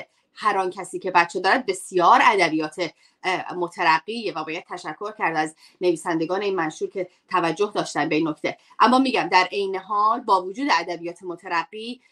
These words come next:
اه، به پایان خودخواستهٔ بارداری اونجا، ام، اشاره نمی‌کنه. میاد مسئلهٔ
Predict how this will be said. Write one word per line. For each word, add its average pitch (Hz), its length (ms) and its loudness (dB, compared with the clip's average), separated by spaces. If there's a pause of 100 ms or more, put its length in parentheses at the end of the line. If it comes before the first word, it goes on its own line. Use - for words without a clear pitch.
(160)
اه، 180 400 -4
به 170 240 -6
پایان 185 460 -2
خودخواستهٔ 180 600 -4
بارداری 175 800 -4 (240)
اونجا، 180 640 2
ام، 170 420 -6
اشاره 180 380 -4
نمی‌کنه. 170 560 -6 (460)
میاد 587 200 -2 (140)
مسئلهٔ 330 340 4